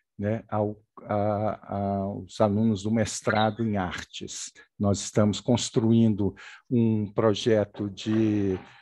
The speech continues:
é, doutorado, né? Estamos aguardando aí com essas incertezas das políticas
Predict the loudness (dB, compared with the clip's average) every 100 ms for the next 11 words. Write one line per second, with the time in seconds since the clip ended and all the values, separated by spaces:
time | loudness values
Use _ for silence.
0 | _ _ -20 -16 -10 -8 -6 -4 -2 -4
1 | -6 -4 -4 -2 -2 2 2 0 -4 -18
2 | _ -12 -10 -10 _ -16 -14 -6 -4 -4
3 | -2 -2 0 -2 0 -2 0 0 0 2
4 | 2 0 -2 -4 -2 -4 -2 -4 0 -2
5 | 0 4 4 4 -4 -2 -6 -6 -8 -4
6 | -6 -4 -2 -2 -6